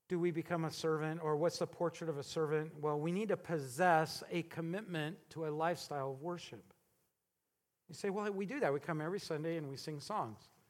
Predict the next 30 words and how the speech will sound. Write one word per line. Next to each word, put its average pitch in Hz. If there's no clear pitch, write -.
That's 135
not 143
worship. 160
Singing 170
is 120
not 127
worship. 147
In 139
fact, 160
matter 156
of 151
fact, 170
praying 202
c-, -
can 156
be 147
not 135
worship. 123
<laughs> 220
Because 202
it, 220
worship 233
depends 196
on 190
who 214
your 190
focus 190
is 160
on, 202
right? 190